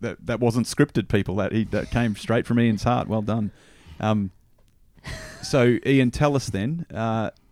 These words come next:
how did you, I, I mean, you've been, you've been pioneering church unity in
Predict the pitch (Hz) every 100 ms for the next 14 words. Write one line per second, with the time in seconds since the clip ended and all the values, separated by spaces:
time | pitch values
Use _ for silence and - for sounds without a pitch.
0 | - 143 147 170 151 139 104 110 110 98
1 | 139 - - 101 127 87 123 120 120 101
2 | 117 113 110 - 110 104 104 95 - 98
3 | - 101 92 98 95 90